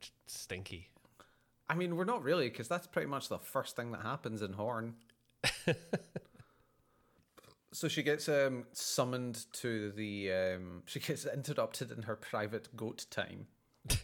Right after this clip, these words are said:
Speaker 2: by, uh, a woman who asks, who comes up, you know, and kinda just chats to her and then says, "Hey, the, the priest is asking for you."
Speaker 1: Hmm.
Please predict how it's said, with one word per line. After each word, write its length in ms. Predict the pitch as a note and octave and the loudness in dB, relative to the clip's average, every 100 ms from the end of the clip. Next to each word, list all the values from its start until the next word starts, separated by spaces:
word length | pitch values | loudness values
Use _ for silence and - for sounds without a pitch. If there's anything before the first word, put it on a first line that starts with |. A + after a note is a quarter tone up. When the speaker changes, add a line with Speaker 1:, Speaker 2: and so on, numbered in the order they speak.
| - - _ _ _ _ _ _ - - G#2+ G#2 | 0 -20 _ _ _ _ _ _ -20 -14 -8 -2
Speaker 2:
by, 480 | G2 G2 G2 F#2+ - | 0 2 0 0 -2
uh, 320 | G2+ F2+ F2+ A2 | -2 -2 -2 -2
a 80 | |
woman 320 | G2+ G#2+ G#2+ G#2 | -2 -2 -2 -2
who 140 | G#2 | -4
asks, 680 | G2 F2+ F2 - - - - _ - - - | -4 -6 -10 -12 -14 -14 -16 _ -20 -20 -2
who 80 | D#3+ | 2
comes 220 | E3+ G3+ | 2 4
up, 220 | D#3+ D#3+ - | 4 2 -4
you 120 | D#3 B2 | -4 -2
know, 120 | A2+ | 0
and 100 | A2+ | 0
kinda 240 | B2 A2+ | 0 0
just 220 | G#2+ G#2 | -4 -8
chats 260 | - G2+ G2 | -4 -4 -4
to 100 | - | -4
her 60 | G2+ | -4
and 100 | G2 | -4
then 120 | F#2+ | -8
says, 220 | G2+ G2+ | -8 -8
"Hey, 140 | G#2 G2 | -10 -8
the, 160 | F#2+ - - | -10 -10 -12
the 80 | |
priest 480 | F2+ - A2 - - _ _ | -10 -8 -8 -10 -14 _ _
is 140 | A#2+ A2+ | -4 -2
asking 320 | A2 - A2+ | -2 -4 -6
for 200 | - A2+ | -2 0
you." 140 | A2+ | 0
Speaker 1:
Hmm. 140 | A#2 | 0